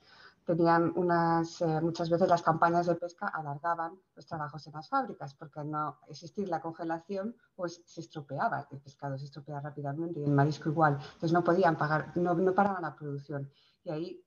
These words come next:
tenían siempre unos extras. Entonces sus jornadas, eh, muchas veces, eh, se alargaban, se alargaban incluso las noches, que hacían distintos turnos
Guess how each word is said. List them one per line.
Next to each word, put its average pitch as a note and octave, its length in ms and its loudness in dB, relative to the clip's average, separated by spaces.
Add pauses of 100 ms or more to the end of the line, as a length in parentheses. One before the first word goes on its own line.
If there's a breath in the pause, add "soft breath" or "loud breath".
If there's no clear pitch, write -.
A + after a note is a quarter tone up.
(100)
tenían D3 280 -10
siempre D#3+ 320 -8
unos D#3+ 320 -8
extras. F#3+ 480 -10 (180)
Entonces F3 340 -8
sus B3+ 180 -10
jornadas, G3 600 -2 (460 soft breath)
eh, F3 240 -6
muchas F3 320 -10
veces, F3+ 400 -8
eh, D3+ 260 -6 (480)
se C#3 140 -12
alargaban, C#3+ 600 -2
se - 100 -14
alargaban D3+ 480 -2
incluso F#3+ 320 -6
las D3+ 160 -4
noches, F3+ 300 2
que C#3 240 0
hacían F3+ 300 4
distintos E3+ 420 0
turnos G3 360 4